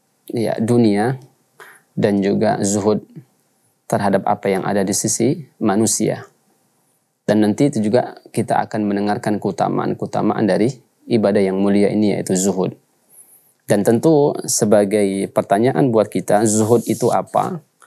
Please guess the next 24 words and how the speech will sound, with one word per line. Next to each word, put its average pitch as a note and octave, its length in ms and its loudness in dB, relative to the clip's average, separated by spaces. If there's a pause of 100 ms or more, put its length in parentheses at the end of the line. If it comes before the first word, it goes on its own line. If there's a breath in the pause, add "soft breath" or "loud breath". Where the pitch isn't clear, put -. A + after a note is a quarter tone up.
(440 soft breath)
Ya, A1 320 -4
di A#2 160 2
pertemuan C#3 480 4
yang A2+ 160 4
lalu A2 640 2
kita B2+ 720 -2
saat - 560 -2
memasuki G#2+ 800 -2
babu A2 400 2
zuhdi G#2 480 0
wal F#2 240 2
wara G2 320 2
diingatkan A#2+ 560 0
oleh G2 240 -2
muallif G2+ 480 0
hadal G2 220 0
kitab C#3+ 420 0 (560 loud breath)
dan G2 240 4
beliau A2+ 160 6
menyebutkan G2+ 640 0
bahwa G2 400 2
zuhud A2+ 480 -2
itu G#2 300 -2
adalah G2+ 340 -2